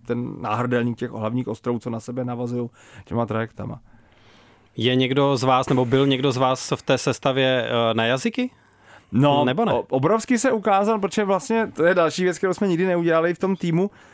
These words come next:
Speaker 1: Ten Marcin, jeden z těch dvou Poláků, tak mi najednou oznámil vlastně na konci Austrálie, že vlastně on musí jet domů.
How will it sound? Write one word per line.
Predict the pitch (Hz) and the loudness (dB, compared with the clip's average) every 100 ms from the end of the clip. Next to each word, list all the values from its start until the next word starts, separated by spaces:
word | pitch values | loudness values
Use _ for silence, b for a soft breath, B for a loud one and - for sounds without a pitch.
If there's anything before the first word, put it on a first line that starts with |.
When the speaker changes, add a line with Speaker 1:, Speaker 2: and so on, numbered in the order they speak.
| B | B
Speaker 1:
Ten | 143 160 | 0 2
Marcin, | 143 135 196 202 | 2 0 -2 0
jeden | 170 170 | 0 -2
z | 170 | -2
těch | 180 | 0
dvou | 196 220 | 0 0
Poláků, | 156 139 123 - 170 196 - | 0 0 0 -2 -2 -2 -2
tak | 156 165 | -4 0
mi | 202 | 0
najednou | 202 202 202 | 2 2 0
oznámil | 160 143 135 131 143 | 0 2 2 2 0
vlastně | 135 165 | 0 -2
na | 151 | -2
konci | 160 160 - | -2 -2 -4
Austrálie, | 143 175 170 | -2 0 0
že | 190 | 0
vlastně | 185 - | -2 -2
on | 190 190 | -2 0
musí | 190 - | 0 0
jet | 190 | 0
domů. | 180 151 110 | 2 0 -2